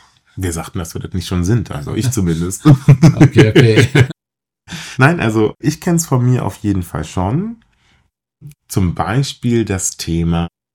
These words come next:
Speaker 1: Fitness. Das ist
Speaker 2: Mhm.
Speaker 1: bei mir so ein Thema. Da bin ich wahnsinnig gut im Hypnotisieren, weil ich mir halt immer wieder sage, so, "Ja, so schlimm ist es noch nicht", so, und "Ich gehe dann bestimmt", so.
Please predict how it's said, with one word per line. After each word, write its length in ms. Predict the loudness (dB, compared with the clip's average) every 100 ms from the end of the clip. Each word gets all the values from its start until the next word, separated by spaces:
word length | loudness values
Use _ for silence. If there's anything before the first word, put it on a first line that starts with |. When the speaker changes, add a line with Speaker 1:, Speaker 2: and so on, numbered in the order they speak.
| _
Speaker 1:
Fitness. 680 | -20 -14 -10 -10 -12 -14 -20 _ _ _
Das 200 | -4 -2
ist 100 | -2
Speaker 2:
Mhm. 40 |
Speaker 1:
bei 100 | 0
mir 120 | -2 -2
so 100 | -4
ein 80 |
Thema. 440 | -6 -6 -4 -6 -12 _ _
Da 160 | -6 -6
bin 260 | -4 -4
ich 120 | -4 -6
wahnsinnig 920 | -6 -4 -2 -2 -2 -4 -4 -4 -6
gut 340 | -6 -8 -6
im 360 | -6 -6 -6 -6
Hypnotisieren, 880 | -8 -8 -8 -8 -6 -4 -2 -4 -6 _ _ _
weil 240 | -4 -2
ich 120 | -4
mir 180 | -4 -4
halt 180 | -4 -6
immer 340 | -4 0 0 -2
wieder 280 | -6 -6
sage, 440 | -4 -4 -4 -4 -4
so, 260 | -2 -2
"Ja, 680 | -4 -8 -12 -4 -2 -2 -6 _
so 220 | -8 -8
schlimm 200 | -6 -10
ist 260 | -6 -6 -4
es 180 | -4 -4
noch 180 | -2
nicht", 400 | 0 0 -2 -8
so, 140 | -10 -6
und 680 | -4 -4 -6 -14 -20 -20 _ -20 -20 -16
"Ich 160 | -14 -6
gehe 180 | -4 -2
dann 180 | 0
bestimmt", 840 | -2 -2 2 4 4 2 -2 -12 -18
so. 560 | -14 -6 -2 0 -2 -4